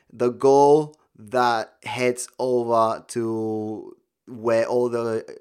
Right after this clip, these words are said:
sort of coaches park. I know that's not very clear. I think it's Gold North, um, for, for everyone to understand. And, uh, when Laporta came in, um, they sort of had a little bit, this is not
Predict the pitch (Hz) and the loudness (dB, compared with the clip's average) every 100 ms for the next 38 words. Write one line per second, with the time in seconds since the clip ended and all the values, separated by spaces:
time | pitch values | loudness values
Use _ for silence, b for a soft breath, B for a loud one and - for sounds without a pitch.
0 | - - 110 107 - _ _ _ 127 127 | -16 -8 -8 -10 -16 _ _ _ 2 2
1 | 127 113 - - 113 82 - - _ 110 | 2 -8 -10 -4 -2 -2 -8 -20 _ -10
2 | 120 120 110 120 110 113 107 113 104 104 | -6 -4 -4 -6 -6 -8 -8 -6 -6 -6
3 | 131 127 127 123 117 110 98 95 _ _ | -8 -6 -2 -2 -2 -4 -4 -8 _ _
4 | - 101 101 101 - 107 - 107 110 107 | -12 -10 -10 -12 -12 -12 -10 -10 -8 -8
5 | 107 104 104 101 - 104 90 - B B | -10 -10 -12 -12 -14 -14 -14 -16 B B
6 | B - 123 120 117 113 120 131 139 139 | B -4 -2 0 2 2 2 0 0 0
7 | 131 127 139 135 135 131 127 127 127 127 | 0 0 0 0 -2 -4 -4 -2 -2 -4
8 | 123 b b b - 110 110 113 110 113 | -6 b b b -8 -4 -4 -4 -4 -2
9 | 113 113 110 95 117 110 110 113 110 110 | -2 -2 -6 -8 -8 -8 -6 -4 -4 -4
10 | 110 110 107 107 107 _ _ - 120 120 | -2 -4 -2 -4 -4 _ _ -12 -8 -8
11 | 120 135 - | -4 -4 -4